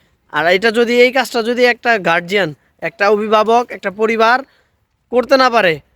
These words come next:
তাহলে কিন্তু তার এটার বড় ই করা লাগবে। আমি আমার বা-, বাস্তব অভিজ্ঞতা থেকে বলতেছি, আমাদের আশা-, বাসার আশেপাশে, আমাদের গ্রামে অনেক বাপ মা দেখছি, ছোটোকালে তাগো পোলা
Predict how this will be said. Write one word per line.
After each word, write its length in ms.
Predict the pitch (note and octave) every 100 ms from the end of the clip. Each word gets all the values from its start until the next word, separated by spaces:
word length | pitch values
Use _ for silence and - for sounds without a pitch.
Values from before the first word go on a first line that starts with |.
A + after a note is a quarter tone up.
| _
তাহলে 220 | F3+ G#3 A3+
কিন্তু 260 | G#3+ G3+
তার 280 | F#3+ G3 G3 - _ _ _ _
এটার 320 | F3 F3 F#3 F3+ A#2+ D#3+
বড় 220 | D3+ E3+ F#3
ই 140 | G#3
করা 240 | G3 G#3+ G#3
লাগবে। 260 | F#3+ D#3+
আমি 280 | E3 F#3 G#3+
আমার 300 | A3+ F#3 F#3+
বা-, 200 | F#3+ G3
বাস্তব 540 | E3+ G3+ - - A#3 G#3+
অভিজ্ঞতা 460 | G#3 F3+ G3+ B3
থেকে 260 | A#3 A3+ A3+
বলতেছি, 440 | G#3 A3 A3+ -
আমাদের 440 | G3+ F3+ G3+ G3 G#3+ - F#3+ D#3+ D#3+
আশা-, 340 | D#3+ E3 F#3+
বাসার 360 | D#3+ F3 G3+ F#3+
আশেপাশে, 640 | G3 G3+ F#3+ F#3+ - G3 - _ _ _ _
আমাদের 340 | E3+ F#3+ F#3+ F#3
গ্রামে 420 | F3+ G3 G3+ F3+
অনেক 420 | E3 G#3 A#3 G3+
বাপ 160 | G3 G3+
মা 160 | G#3
দেখছি, 360 | G3 F3+ - C#3 - - - -
ছোটোকালে 600 | - G3+ G#3 G#3 G3+ G3+
তাগো 320 | F#3+ F#3 F#3+
পোলা 460 | G3 G3+ G3 G3